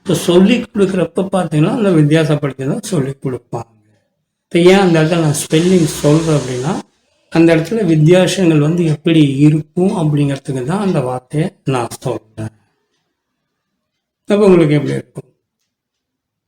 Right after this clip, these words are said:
வித்தியாஸ், ம், வித்தியாசம், ஃபரக், பின்ன, பின்னம் அப்படின்ட்டு தமிழ்ல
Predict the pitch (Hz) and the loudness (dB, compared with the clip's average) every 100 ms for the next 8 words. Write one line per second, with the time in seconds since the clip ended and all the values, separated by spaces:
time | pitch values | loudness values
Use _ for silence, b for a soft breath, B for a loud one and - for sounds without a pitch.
0 | _ _ _ _ _ _ _ _ _ _ | _ _ _ _ _ _ _ _ _ _
1 | _ _ _ _ _ _ _ _ _ 151 | _ _ _ _ _ _ _ _ _ -2
2 | 143 135 139 135 131 131 127 - - _ | 0 -2 -4 -4 -4 -8 -12 -14 -16 _
3 | _ _ _ _ _ _ _ - 156 196 | _ _ _ _ _ _ _ -4 -2 -2
4 | - _ _ 147 139 131 - 139 135 131 | -8 _ _ -4 -2 -6 -6 -4 -4 -6
5 | - 147 - - 139 131 127 127 127 - | -8 -10 -10 -4 -2 -2 -4 -10 -10 -14
6 | - _ _ _ _ _ _ _ _ _ | -20 _ _ _ _ _ _ _ _ _
7 | 151 135 147 143 139 135 135 131 131 135 | 0 2 2 2 0 -2 -4 -6 -8 -10
8 | - _ _ _ _ _ _ _ _ _ | -12 _ _ _ _ _ _ _ _ _
9 | - 127 143 147 147 147 147 151 143 131 | -8 -2 2 4 6 4 2 -2 -8 -8
10 | 135 165 156 147 131 127 139 | -8 -8 -8 -6 -6 -8 -12